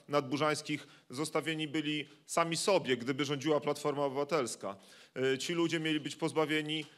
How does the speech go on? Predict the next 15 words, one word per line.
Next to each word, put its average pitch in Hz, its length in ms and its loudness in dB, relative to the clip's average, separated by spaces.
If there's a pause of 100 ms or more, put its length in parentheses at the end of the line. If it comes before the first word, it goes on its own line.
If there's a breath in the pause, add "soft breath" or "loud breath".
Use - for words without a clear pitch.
(140 loud breath)
e, 147 200 4
wszelkiego 156 540 2
bezpieczeństwa 160 760 2
i 151 40 2
poziomu 160 380 2
bezpieczeństwa, 147 680 0
na 143 100 0
który, 143 440 4
m, 139 240 -2
zasługują, 147 560 2
bo 123 120 -4
przecież 151 360 -2
tak 139 180 0
jak 135 220 -2
dzisiaj, 135 340 0